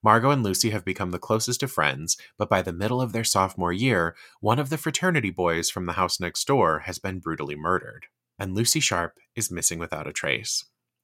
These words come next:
So, uh, this is a tantalizing thriller about the nature of friendship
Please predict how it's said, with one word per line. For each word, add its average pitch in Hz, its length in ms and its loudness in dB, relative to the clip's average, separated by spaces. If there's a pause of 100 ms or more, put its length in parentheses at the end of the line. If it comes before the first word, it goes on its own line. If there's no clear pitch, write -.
(460)
So, 104 340 4
uh, 92 260 2
this 95 280 0
is 95 140 0
a 92 140 2
tantalizing 139 680 0
thriller 131 400 6
about 92 280 4
the 90 80 -2
nature 85 280 -2
of 82 80 -2
friendship 123 580 2